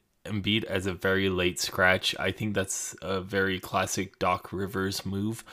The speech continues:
I think he knew that Embiid wasn't gonna play. He threw off reporters saying that he's scheduled to be in the game, then participating in shoot-arounds and all that,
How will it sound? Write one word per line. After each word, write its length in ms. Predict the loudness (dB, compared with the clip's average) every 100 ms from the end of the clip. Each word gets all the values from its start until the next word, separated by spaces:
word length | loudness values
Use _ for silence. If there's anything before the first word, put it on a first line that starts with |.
| -16 -16 -18 0
I 140 | 0
think 220 | 2 0
he 420 | 0 -2 0 0 -2
knew 220 | 0 2
that 180 | 2 2
Embiid 340 | -2 -2 0 2
wasn't 320 | 0 0 -2
gonna 160 | -4
play. 460 | -6 2 4 4 2
He 340 | 0 -4 -4
threw 280 | -4 0 4
off 180 | 4 2
reporters 480 | -6 0 0 0 -2
saying 240 | -2 -2
that 160 | -4 -4
he's 260 | -2 -2
scheduled 480 | -2 0 0 0 -2
to 60 | -6
be 160 | -6
in 80 | -8
the 80 | -6
game, 340 | 0 2 0 -4 -16 _ _ _ _ _ -18 2
then 200 | 8 8
participating 760 | 8 4 4 2 2 2 4 2
in 60 |
shoot-arounds 540 | -2 2 4 4 2 0
and 60 |
all 160 | -2 -2
that, 280 | 0 -2 -4